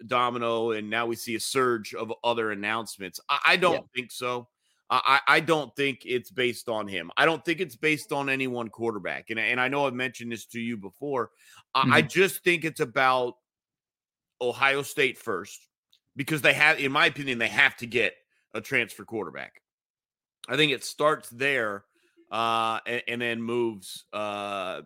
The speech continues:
Speaker 1: pretty quickly after that. The other caveat to this, um,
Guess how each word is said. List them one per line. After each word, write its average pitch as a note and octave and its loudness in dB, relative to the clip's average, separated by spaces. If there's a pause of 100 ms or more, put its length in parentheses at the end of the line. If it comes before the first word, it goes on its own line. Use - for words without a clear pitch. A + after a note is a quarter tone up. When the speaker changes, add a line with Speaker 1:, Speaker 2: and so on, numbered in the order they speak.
Speaker 1:
pretty C3+ -4
quickly A#2 -4
after G2+ -2
that. G#2+ -2 (640)
The C#3+ -4
other G#3+ 2
caveat E3 0 (100)
to B2 -4
this, G#2 -6 (440)
um, A#2 0